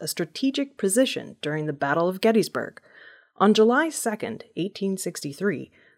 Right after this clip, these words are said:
the second day of the three-day battle, the North and the South fought for ninety minutes to control Little Round Top,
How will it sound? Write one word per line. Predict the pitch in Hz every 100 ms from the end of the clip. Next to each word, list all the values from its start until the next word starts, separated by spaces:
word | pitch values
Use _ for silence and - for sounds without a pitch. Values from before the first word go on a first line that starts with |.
| _
the | 170 165
second | - 233 214 160 147
day | 208 160
of | 139
the | 147
three-day | - 202 185 151
battle, | 147 214 151 139 - _ _ _
the | 190
North | 185 208 311 320 -
and | 254
the | 240
South | 240 277 185 131 -
fought | - 175 175 -
for | 160
ninety | 160 165 214 220
minutes | 208 226 - -
to | -
control | - 160 - 226 208
Little | 151 151
Round | 151 170 185
Top, | 175 147 -